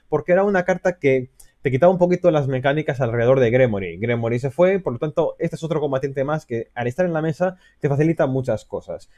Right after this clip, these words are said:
Y, obviamente, él tiene última voluntad. Pero tiene también varias funciones, o sea, se puede preparar para jugar de va-, varias maneras, ya que tiene su forma básica, como un uno a uno, que es un turno uno muy importante, porque te facilita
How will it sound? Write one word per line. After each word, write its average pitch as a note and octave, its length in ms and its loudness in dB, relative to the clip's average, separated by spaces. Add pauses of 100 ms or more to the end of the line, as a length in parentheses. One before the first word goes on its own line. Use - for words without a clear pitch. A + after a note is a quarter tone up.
(140)
Y, F#3 320 4
obviamente, C3+ 460 0
él C#3 80 0
tiene D3+ 160 -2
última C3 220 0
voluntad. A2 440 -2 (260)
Pero F3+ 160 2
tiene G#3 380 -2 (160)
también F3 380 -2 (140)
varias C#3+ 260 2
funciones, A#2 560 -2
o A2+ 40 -8
sea, A#2 160 -4
se A#2+ 140 -2
puede D3+ 300 0
preparar C#3 640 0
para A#2+ 160 0
jugar B2+ 260 0
de B2+ 80 0
va-, A2 320 -2
varias A#2 320 -2
maneras, G#2 500 -10 (260)
ya B2+ 140 0
que C3 120 0
tiene C#3+ 180 -4
su A2+ 100 -4
forma B2 300 -2
básica, E3 480 -2
como A#2+ 220 -2
un B2+ 80 0
uno A#2+ 140 0
a A2+ 40 2
uno, F3+ 340 0
que B2+ 100 -4
es A2+ 120 -8
un C3 300 -2
turno B2 260 -2
uno B2 360 -2 (300)
muy F3+ 360 4
importante, B2+ 560 -2
porque B2+ 180 -6
te G#2+ 160 -4
facilita A2+ 480 -6